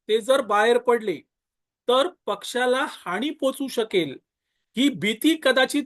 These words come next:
त्यावेळी असेल आणि त्यामुळे या बड्या देंडांना हटवण्याचं धाडसही कोणी केलं नाही. पण आता मात्र ती स्थिती नाही राहिली.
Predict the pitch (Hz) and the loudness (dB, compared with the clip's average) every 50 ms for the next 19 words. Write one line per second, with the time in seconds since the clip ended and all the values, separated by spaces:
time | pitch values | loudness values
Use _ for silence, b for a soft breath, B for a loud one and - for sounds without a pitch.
0 | - - 262 226 226 226 226 226 220 233 226 220 208 - - 202 165 151 156 - | -2 0 0 2 2 4 4 4 4 4 4 2 0 0 -2 -4 -4 -4 -6 -8
1 | 170 190 202 233 233 _ 254 240 277 302 320 294 247 185 170 170 175 _ _ _ | -6 -6 -6 -8 -6 _ 0 0 2 2 2 2 2 2 2 0 -8 _ _ _
2 | _ _ _ _ _ _ _ _ _ _ _ _ - 170 180 220 247 294 311 311 | _ _ _ _ _ _ _ _ _ _ _ _ -6 -2 0 2 4 4 2 0
3 | 285 190 196 208 214 233 269 - 262 262 262 277 262 269 277 269 269 277 294 320 | 0 0 2 2 4 4 2 2 2 0 0 0 -2 -4 -4 -4 -4 -4 -4 -4
4 | 254 - _ _ _ _ _ _ _ - 175 175 - 247 254 269 262 269 269 269 | -6 -8 _ _ _ _ _ _ _ -8 -8 -2 2 4 4 4 4 2 0 0
5 | - 285 285 262 - 180 170 185 190 240 262 - - 254 254 277 277 - 240 226 | 0 0 -2 -2 -2 -2 -2 0 0 0 0 0 -2 -2 -2 -4 -4 -4 -4 -4
6 | 226 254 254 - 233 233 233 240 202 165 127 - _ _ _ _ _ _ _ _ | -4 -4 -2 0 2 2 4 2 0 -2 -6 -10 _ _ _ _ _ _ _ _
7 | _ _ _ _ _ _ _ _ _ _ _ _ _ _ _ _ _ _ _ - | _ _ _ _ _ _ _ _ _ _ _ _ _ _ _ _ _ _ _ 0
8 | 311 330 330 302 240 190 151 - _ _ _ _ _ _ _ _ _ _ _ - | 4 4 4 4 2 -2 -6 -12 _ _ _ _ _ _ _ _ _ _ _ -4
9 | 180 226 - - - 330 349 359 359 - 240 - 320 302 302 311 294 - - _ | -2 -2 -2 0 2 2 2 4 2 -2 -2 -2 0 2 2 2 2 0 -6 _
10 | _ - 269 277 294 285 - - - 220 220 - 254 262 240 220 185 165 190 226 | _ -6 -4 -4 -4 -4 -6 -8 -10 -12 -10 -8 -8 -6 -6 -4 -4 -4 -4 -2
11 | 185 175 156 143 113 107 | -2 -2 -2 -2 -4 -8